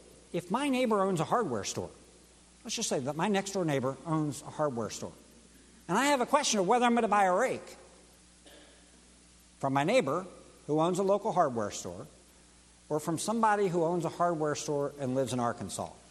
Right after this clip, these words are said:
theoretically. What do I choose?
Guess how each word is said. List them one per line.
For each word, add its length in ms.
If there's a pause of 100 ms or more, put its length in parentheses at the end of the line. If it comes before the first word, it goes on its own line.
(400)
theoretically. 500 (3500)
What 120
do 60
I 80
choose? 520